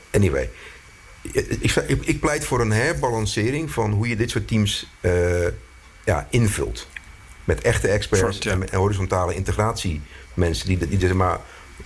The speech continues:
Speaker 1: de niet-experts, maar die wel horizontaal kunnen de-, denken. Integratief kunnen denken. En met een frisse blik. Vanuit andere disciplines of andere domeinen.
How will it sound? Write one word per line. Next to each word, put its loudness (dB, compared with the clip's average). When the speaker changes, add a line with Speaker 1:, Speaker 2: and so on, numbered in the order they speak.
Speaker 1:
de 4
niet-experts, 4
maar 4
die 4
wel 4
horizontaal 0
kunnen -2
de-, 2
denken. 0
Integratief 2
kunnen 2
denken. -4
En -2
met 4
een 2
frisse 0
blik. 0
Vanuit 0
andere 4
disciplines -2
of -4
andere 2
domeinen. 0